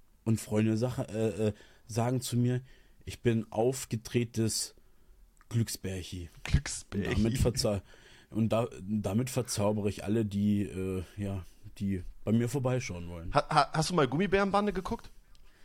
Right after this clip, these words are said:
Speaker 1: Ja.
Speaker 2: Wel-, wel-, welcher wärst du?
Speaker 1: Boah.
Speaker 2: Weil du jetzt schon, weil, weil, wenn du jetzt schon mit Glücksbärchen kommst, dann, ich muss diese Frage stellen.
Speaker 1: Boah, das ist schwierig. Also,
Speaker 2: Ich war zum Beispiel
Speaker 1: ich bin
Speaker 2: persönlich, hab ich zu mir gesagt, ich wär Gruffy gewesen. Der, der Braune, der so Griesgrämige immer.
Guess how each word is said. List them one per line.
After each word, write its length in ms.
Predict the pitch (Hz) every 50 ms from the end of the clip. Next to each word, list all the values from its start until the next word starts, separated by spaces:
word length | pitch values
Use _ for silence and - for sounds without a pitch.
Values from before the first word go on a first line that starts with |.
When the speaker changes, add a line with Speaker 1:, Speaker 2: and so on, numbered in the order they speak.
| - - - - - - - - - -
Speaker 1:
Ja. 220 | 101 95 90 90 - - - - - - -
Speaker 2:
Wel-, 160 | 135 170 - 208
wel-, 160 | 202 196 180 180
welcher 300 | 220 262 269 - 208 180
wärst 280 | 202 185 180 - -
du? 160 | 147 113 104 - - - - - - - - - - - - - - - - - - - - - - - - -
Speaker 1:
Boah. 140 | 101 107 110
Speaker 2:
Weil 80 | 135 156
du 60 | 180
jetzt 120 | 202 202 -
schon, 100 | 220 -
weil, 180 | 180 196 160
weil, 200 | 165 170 180 165
wenn 100 | 170 180
du 60 | 185
jetzt 140 | 214 220 -
schon 120 | - 214 190
mit 120 | 170 139
Glücksbärchen 540 | 165 190 196 - - 185 175 180 - 180 165
kommst, 220 | - 175 165 -
dann, 140 | 160 139 - -
ich 120 | 147 135 151
muss 180 | 151 151 147
diese 200 | - 123 117 113
Frage 320 | - - 107 101 107 101 95
stellen. 240 | - - 95 90 - - - - - - - - - - - - - -
Speaker 1:
Boah, 400 | - 80 104 110 101 98 90 90 90
das 200 | 87 87 80 -
ist 260 | 95 82 - - -
schwierig. 640 | - - - - 98 107 107 92 98 92 90 - - -
Also, 220 | - 98 151 185
Speaker 2:
Ich 180 | 190 262 277 -
war 120 | 311 285 294
zum 140 | - 208 196
Beispiel 260 | 185 202 208 - 190
Speaker 1:
ich 40 | -
bin 60 | -
Speaker 2:
persönlich, 420 | 165 139 139 185 214 233 208 - 160
hab 120 | 139 -
ich 120 | 147 147 -
zu 100 | - 160
mir 120 | 156 151 135
gesagt, 280 | 127 117 135 - -
ich 140 | 147 - -
wär 140 | 147 143 131
Gruffy 380 | 117 107 107 104 - - 113
gewesen. 400 | 90 90 85 87 85 82 85 85 - _ - - - -
Der, 80 | 135 135
der 180 | 120 117 151 131
Braune, 340 | 127 127 151 165 165 156 131
der 120 | 139 135
so 100 | 123 131
Griesgrämige 680 | 123 - 127 143 139 - - - 120 110 104 101 90 90
immer. 240 | 87 85 82 80